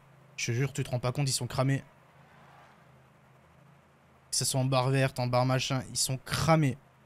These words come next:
Ils en, ils en peuvent, ils en peuvent plus, les mecs. Parce que devant, ça roule, hein. Il y a du tempo devant. Sur les étapes comme ça.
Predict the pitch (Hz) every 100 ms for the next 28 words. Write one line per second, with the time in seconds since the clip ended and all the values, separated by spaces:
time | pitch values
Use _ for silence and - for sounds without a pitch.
0 | _ _ - 120 127 110 127 117 113 190
1 | 180 165 123 135 127 - - 196 - 151
2 | 143 127 123 - - - - _ _ _
3 | - - - _ _ _ _ _ - -
4 | 127 139 175 143 156 143 107 - - -
5 | - 127 131 143 147 165 143 127 117 95
6 | - - - - - - - - - -
7 | - - - _ - - - - - 123
8 | 117 113 123 120 123 113